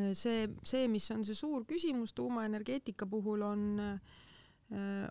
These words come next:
on see, et riigil on ikkagi vastutus luua kõik need regulatsioonid ja, ja samuti võtta siis nii-öelda palgale, seal on hinnang, et umbes siis kokku kaheksakümmend inimest, tänase seisuga meil umbes kakskümmend inimest tegelikult tuumavaldkonnas on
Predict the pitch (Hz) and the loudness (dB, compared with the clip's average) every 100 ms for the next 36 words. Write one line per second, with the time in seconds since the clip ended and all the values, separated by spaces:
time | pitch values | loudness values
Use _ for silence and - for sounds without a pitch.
0 | 208 202 269 269 220 - 226 262 247 196 | 0 2 4 4 2 2 2 2 2 0
1 | 190 190 190 196 180 190 254 - 208 - | 2 0 0 -4 -2 0 0 -2 -4 -4
2 | 185 233 247 190 180 226 - 190 208 190 | -2 0 2 0 2 0 0 0 0 0
3 | 185 185 - 190 185 - - - - - | -2 -2 -2 -2 -4 -8 -10 -14 -12 -4
4 | 190 185 185 185 185 180 220 226 202 - | 0 0 0 0 -2 0 0 2 0 -4
5 | 190 185 185 190 190 - - - - - | -2 0 0 -2 -4 -8 -18 -20 -18 -14
6 | - 214 - - 180 190 202 202 190 175 | -2 0 0 -4 -4 0 2 2 0 -2
7 | 208 220 220 196 180 180 - - - - | 0 2 2 0 0 -2 -4 -12 -20 -20
8 | - - - 196 185 185 233 233 185 180 | -20 -16 -2 2 4 6 6 6 4 0
9 | 180 - 202 180 180 - 180 - 190 - | -2 2 2 2 0 -2 -2 -2 -4 -4
10 | 190 196 185 175 175 190 240 302 226 175 | -2 -2 -2 -4 0 0 2 2 2 2
11 | - - 185 175 180 - 185 202 - - | -2 -2 0 0 -2 -2 -4 -10 -8 -4
12 | 196 185 180 185 185 202 185 - 196 - | -2 -2 -2 -2 0 0 -2 -4 -6 -4
13 | - 180 180 196 190 175 - 190 180 175 | -4 -2 2 2 2 0 -2 0 -2 -2
14 | 180 - 196 190 180 180 - 180 185 233 | -6 0 2 4 2 0 -2 -2 0 2
15 | 254 220 | 4 4